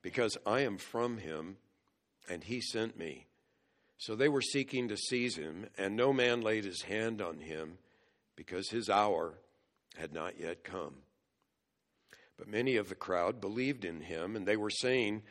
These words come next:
"When the Christ comes, he will not perform more signs than those which this man has, will he?" The Pharisees heard the crowd muttering these things about him, and the chief priests and the Pharisees sent officers to seize him.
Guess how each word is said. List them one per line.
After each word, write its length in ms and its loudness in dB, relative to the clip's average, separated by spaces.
"When 120 -2
the 60 2
Christ 440 4
comes, 520 -2
he 140 2
will 100 6
not 260 10
perform 360 6
more 180 6
signs 520 8
than 180 -4
those 320 6
which 240 -2
this 260 4
man 280 4
has, 360 -4
will 240 -2
he?" 220 -6
The 100 -2
Pharisees 600 6
heard 220 -2
the 60 -6
crowd 360 2
muttering 540 0
these 260 -6
things 260 -6
about 380 2
him, 220 0
and 100 -2
the 60 0
chief 320 0
priests 340 2
and 120 0
the 40 -6
Pharisees 600 4
sent 220 4
officers 720 4
to 100 -6
seize 400 0
him. 300 0